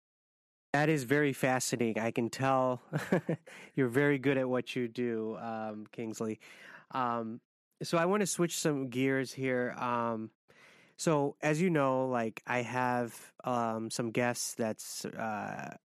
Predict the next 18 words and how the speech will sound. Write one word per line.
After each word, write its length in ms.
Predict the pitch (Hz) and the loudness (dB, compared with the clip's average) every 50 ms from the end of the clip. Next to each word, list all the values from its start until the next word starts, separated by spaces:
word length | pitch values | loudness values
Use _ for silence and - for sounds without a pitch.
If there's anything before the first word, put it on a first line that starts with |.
| - - | -10 -4
been 260 | 135 131 123 120 123 123 _ _ _ _ _ - - | -2 0 0 0 -2 -4 _ _ _ _ _ -8 -4
on 140 | 120 120 117 | -4 -2 0
my 120 | 110 107 | -2 -2
show, 520 | 104 - - 123 113 113 113 110 107 110 - - - - - - - - - _ | -4 -2 -2 0 0 2 2 0 0 -2 -4 -10 -20 -20 -20 -20 -20 -20 -18 _
and 200 | - 127 127 123 | -4 -2 0 2
this 120 | 131 143 - | 0 0 2
seems 240 | - 190 175 - - | 4 2 2 2 0
to 60 | 170 151 | 0 2
be 120 | 156 147 | 2 2
a 60 | 135 | 4
very 220 | 123 135 123 117 107 | 4 4 2 2 0
to-, 320 | - - 120 117 - 131 | 0 0 -2 0 0 0
um, 400 | 127 117 110 110 107 107 107 110 - - _ _ _ | 0 2 2 0 0 -2 -4 -8 -12 -20 _ _ _
you 120 | - - 120 | -6 -2 -2
know, 300 | 117 110 110 110 110 - - - - - | 0 0 0 -2 -4 -8 -14 -20 -12 -6
uh, 480 | - 113 101 98 - 65 - - - - | -4 -4 -4 -4 -4 -6 -6 -8 -10 -8
popular 440 | - - 135 127 - 135 123 117 113 | -2 -2 -2 0 2 2 2 2 0
subject. 640 | - - - 123 117 113 110 117 117 113 - - | 0 0 0 0 0 0 0 0 0 0 -2 -8